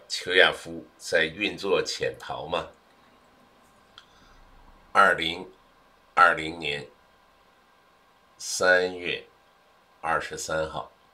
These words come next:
下面是正文。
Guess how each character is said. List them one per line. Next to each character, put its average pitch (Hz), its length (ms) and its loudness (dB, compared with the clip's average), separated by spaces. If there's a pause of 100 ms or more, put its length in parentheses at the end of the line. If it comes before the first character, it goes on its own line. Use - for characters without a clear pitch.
(2750)
下 101 200 4
面 85 140 -4
是 - 160 -6
正 78 260 -4
文。 58 160 -12